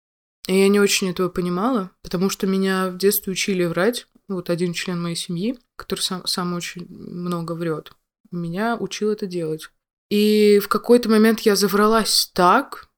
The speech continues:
что я вообще не перестала отличать реальность от, э, того, что у меня в голове.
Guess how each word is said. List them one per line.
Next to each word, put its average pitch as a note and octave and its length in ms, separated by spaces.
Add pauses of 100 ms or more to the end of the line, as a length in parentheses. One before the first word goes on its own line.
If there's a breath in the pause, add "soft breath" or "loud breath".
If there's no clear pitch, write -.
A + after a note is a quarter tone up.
(300)
что - 240
я G3 180
вообще G#3 640
не G3+ 120
перестала F#3+ 600
отличать F#3 480
реальность F3+ 600
от, F3 300
э, F3 340
того, F3+ 240
что - 200
у F3+ 40
меня F3 220
в E3+ 80
голове. F3 540